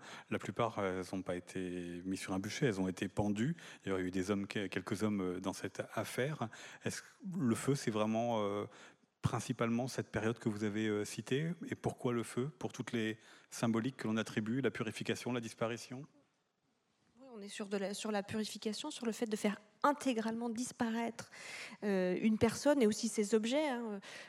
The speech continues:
Speaker 2: Euh, si on parle du cas de Jeanne d'Arc, par exemple, euh, qui, parmi les nombreuses choses qui lui ont été, euh, reprochées par ses juges,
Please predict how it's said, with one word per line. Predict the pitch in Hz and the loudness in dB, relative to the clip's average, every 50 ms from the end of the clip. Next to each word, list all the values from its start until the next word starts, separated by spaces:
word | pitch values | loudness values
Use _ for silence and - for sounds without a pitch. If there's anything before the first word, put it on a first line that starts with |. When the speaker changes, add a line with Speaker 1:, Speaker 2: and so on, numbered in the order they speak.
| - - | -12 -8
Speaker 2:
Euh, | 226 196 190 185 - - 87 - - - - - - | -4 -2 -2 -2 -4 -6 -8 -8 -10 -10 -10 -10 -10
si | - - - | -8 -4 0
on | 208 190 202 | 0 2 2
parle | - 202 196 208 202 202 196 190 190 | 4 4 4 4 4 2 2 0 -2
du | 196 202 196 | -4 -6 -8
cas | - - 214 208 | -4 -2 -2 -2
de | 202 208 196 190 | -2 -2 -4 -2
Jeanne | 185 185 190 170 165 | 0 2 2 2 2
d'Arc, | 160 190 214 214 - - - 196 | 2 2 2 2 0 -2 -4 -4
par | - 190 180 180 | -2 -2 -2 -2
exemple, | 180 180 196 208 214 208 208 - - - - - - - - - | -2 0 2 2 4 4 2 0 -4 -6 -8 -10 -10 -8 -2 0
euh, | 185 180 | 0 0
qui, | - - 220 214 | 0 0 0 2
parmi | 202 - 185 185 202 214 214 | 4 2 2 2 2 0 0
les | 208 190 170 175 190 190 - | 2 0 0 0 -2 -2 -4
nombreuses | 208 - - 202 214 226 226 220 214 233 233 214 208 208 | -4 -2 0 4 4 6 6 6 6 4 4 4 2 0
choses | 202 - - 226 220 - | 0 2 2 2 2 0
qui | - 214 | -2 -6
lui | 196 196 208 | -4 -2 -2
ont | 202 202 | -2 -2
été, | 196 196 - 208 202 | -2 0 2 2 4
euh, | 190 185 196 | 4 4 4
reprochées | 202 226 240 233 - - 233 220 - - 233 233 226 226 | 6 6 6 6 4 2 2 2 4 4 6 6 6 6
par | 220 220 208 202 - | 4 2 0 0 0
ses | - 208 196 | 2 4 4
juges, | 190 202 226 269 277 247 226 | 4 4 4 4 4 4 2